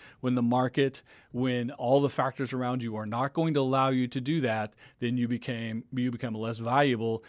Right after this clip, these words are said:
and essentially a non-essential part of the team. And that ends up with not only you keeping your job,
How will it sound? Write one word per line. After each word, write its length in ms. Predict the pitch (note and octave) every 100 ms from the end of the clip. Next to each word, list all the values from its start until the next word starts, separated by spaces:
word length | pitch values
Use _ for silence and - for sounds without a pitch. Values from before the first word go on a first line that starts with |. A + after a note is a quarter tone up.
| -
and 80 | -
essentially 440 | G#2 - C#3 - A#2+
a 40 |
non-essential 1700 | A2 A#2 C3 D3+ C#3 B2 B2 - _ _ A2 - A2+ G2 G2+ F#2+ G2 - - _ _ _ _ _
part 280 | - A2 -
of 380 | A2 G#2+ G2+ - _ _ _
the 100 | -
team. 420 | - A2+ G2 F2+ _ _
And 100 | A2
that 200 | A2+ A#2+ _
ends 260 | - G#2+ G#2
up 240 | G#2+ F#2+ -
with 160 | G#2
not 160 | A2 A2
only 200 | A2 G#2+
you 160 | G2+
keeping 300 | G2 D3 C3+
your 100 | A#2
job, 240 | G#2 G#2+